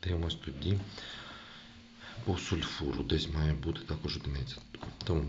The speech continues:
наприклад, тут хай буде одиниця, ось ця, ці одиниці тут, і купрум ми бачимо, що по одиниці має бути. То сульфурів скільки? Два. Домножаємо на два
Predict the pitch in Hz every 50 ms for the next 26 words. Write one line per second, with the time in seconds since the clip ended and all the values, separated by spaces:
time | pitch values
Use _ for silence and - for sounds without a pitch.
0 | 69 82 85 80 - 92 78 - 80 - - 78 65 - - - 78 78 - 73
1 | 73 - 71 69 65 67 - 62 58 - - - 57 57 - - 65 58 60 62
2 | 62 - - - 71 69 67 60 64 64 62 - - - - - 123 123 - -
3 | - - - - - - - - - - - - - - - 85 76 71 71 69
4 | 67 - 73 - - 62 - - - - - - - - - 64 62 57 - -
5 | - 58 57 58 57 53 55 60 50 50 - - - - - - - - - -
6 | - - - - - - - - - - - - 82 78 - - 82 80 78 -
7 | - 69 69 78 78 80 76 71 76 65 62 - - - - - - - - 73
8 | 71 71 71 71 62 60 73 80 78 80 80 78 78 76 73 76 71 71 65 60
9 | 60 62 62 62 - 69 78 85 92